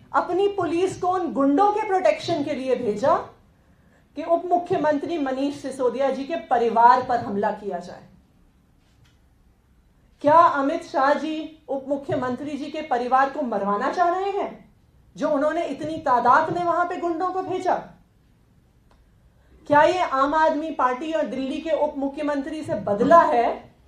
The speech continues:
क्योंकि भारतीय जनता पार्टी दो हज़ार बीस में हुए चुनाव में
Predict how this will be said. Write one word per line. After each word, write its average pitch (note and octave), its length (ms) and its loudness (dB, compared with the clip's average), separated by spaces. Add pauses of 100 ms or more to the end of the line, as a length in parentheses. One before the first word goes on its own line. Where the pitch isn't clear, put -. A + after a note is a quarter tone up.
(580)
क्योंकि D4+ 280 -2
भारतीय B3 540 2
जनता B3+ 400 -2
पार्टी C4+ 400 -2
दो A#3 280 -2
हज़ार C4+ 380 0
बीस C4 380 -6
में D4 120 -4
हुए C#4 240 -6
चुनाव B3+ 580 -4
में B3 480 -6